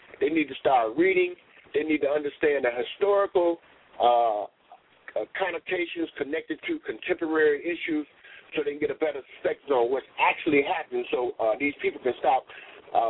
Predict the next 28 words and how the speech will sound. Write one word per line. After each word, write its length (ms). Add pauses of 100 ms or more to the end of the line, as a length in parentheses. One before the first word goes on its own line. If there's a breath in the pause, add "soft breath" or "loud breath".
(160)
pulling 240
the 80
cover 320
over 160
their 240
eyes. 400
And, 240
and 160
lastly, 560
oftentimes 800
things 240
are 80
not 240
just 320
conspiracies 800
against 240
Africans 480
in 160
America. 480 (400 loud breath)
What 240
they 80
are, 400
are 80
plans 480
of 160
action 560 (400 loud breath)
for 160
the 80